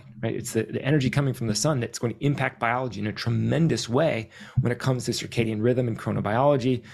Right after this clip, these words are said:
when it comes to hormonal production, right? The, the sun is fundamental to, to our being. And then we have other things like music, like light therapies, right? So we can start to in-, interject some of these things into our world that can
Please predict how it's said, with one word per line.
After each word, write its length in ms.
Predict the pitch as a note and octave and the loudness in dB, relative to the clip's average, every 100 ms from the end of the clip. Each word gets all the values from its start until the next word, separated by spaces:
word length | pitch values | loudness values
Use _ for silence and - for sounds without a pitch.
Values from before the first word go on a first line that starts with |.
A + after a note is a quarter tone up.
| - | -10
when 100 | - | -6
it 60 | A#2 | -2
comes 200 | B2 A2+ | -2 -2
to 80 | A#2 | -8
hormonal 560 | - A2+ G#2+ B2+ C3+ | -6 -2 0 2 2
production, 500 | - B2 A#2+ - B2 A2+ - - - | 0 0 0 -2 -4 -6 -16 -8 -4
right? 240 | C3+ - | -4 -4
The, 100 | A2+ | -4
the 140 | B2 | -2
sun 360 | A2+ - D#3 C#3 | 0 2 0 0
is 340 | - C3+ A#2 - | 0 2 2 0
fundamental 720 | C3+ B2 A2 D3 D#3+ G#2 F#2+ - _ | 0 0 0 0 0 -2 -4 -18 _
to, 340 | - B2+ A#2+ G#2+ | 2 4 4 0
to 220 | - A#2 | 0 0
our 100 | G#2 | 2
being. 400 | - F#3 - - _ _ _ - | 2 2 0 -8 _ _ _ 2
And 120 | D#3+ | 4
then 80 | D3+ | 6
we 60 | |
have 140 | C#3+ C#3+ | 4 2
other 120 | C3 | 0
things 280 | C#3+ C#3+ A#2 | 0 0 0
like 200 | A2 G2 | -2 2
music, 500 | D3 E3+ - - _ _ _ _ | 2 2 -2 -10 _ _ _ _
like 200 | A#2+ A#2 - - | 0 0 -4 0
light 300 | A#2 D#3+ - | 2 2 0
therapies, 500 | A#2+ A2 - - - | 0 0 -8 -10 -2
right? 160 | B2 A#2+ | -2 0
So 80 | C3+ | 2
we 100 | C3+ | 2
can 80 | C3 | 2
start 220 | D#3 D3 | 0 -2
to 120 | C3+ - | -4 2
in-, 320 | E3 F3 - | 4 4 2
interject 680 | D#3 E3 A2+ G2 C#3 F3 - | 2 2 2 2 2 2 -4
some 260 | - C#3 B2 | -4 0 0
of 120 | A2+ | 0
these 240 | A2+ G#2+ | 0 0
things 380 | - A2 G#2+ A2+ - - _ | 0 -2 -2 -8 -14 -20 _
into 320 | D#3 F3 C#3+ B2 | 4 4 4 0
our 120 | A2 | 2
world 360 | D#3 D3 A2+ | 2 2 0
that 160 | G2 - | -2 -4
can 260 | G2+ - | -6 -6